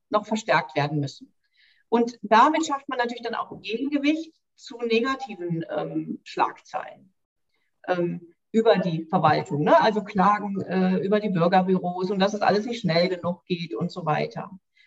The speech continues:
Also da ist man schon auf einem Weg. Nichtsdestotrotz muss Kommune schon daran arbeiten,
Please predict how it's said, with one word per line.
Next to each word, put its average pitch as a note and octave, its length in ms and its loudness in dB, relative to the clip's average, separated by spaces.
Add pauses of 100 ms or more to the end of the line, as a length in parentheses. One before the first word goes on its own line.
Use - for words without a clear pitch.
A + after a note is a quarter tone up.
(120)
Also G#3+ 400 2 (340)
da B3 120 6
ist D4+ 180 2
man C#4+ 120 4
schon C4+ 200 -2
auf - 160 -2
einem G3+ 160 -6
Weg. D4 320 -4
Nichtsdestotrotz - 1160 0
muss A3+ 240 -4
Kommune A#3+ 440 2
schon B3+ 280 -2 (520)
daran G3 400 2
arbeiten, B3 960 0